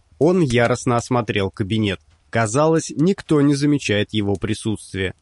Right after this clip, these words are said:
Человек, который сидел за его столом, диктовал письмо, и стенографистка даже не поднимала глаз.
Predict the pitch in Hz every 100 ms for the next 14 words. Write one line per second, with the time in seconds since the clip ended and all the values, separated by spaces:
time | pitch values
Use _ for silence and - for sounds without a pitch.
0 | _ _ _ - 117 113 127 110 110 113
1 | 113 104 110 110 104 95 107 104 104 -
2 | 98 139 185 - 110 151 - 170 147 131
3 | - 101 - 117 147 - - - - 117
4 | 98 98 98 180 185 - 156 135 127 156
5 | 165 151 143 147 131 120 101 101 104 101
6 | 107 95 -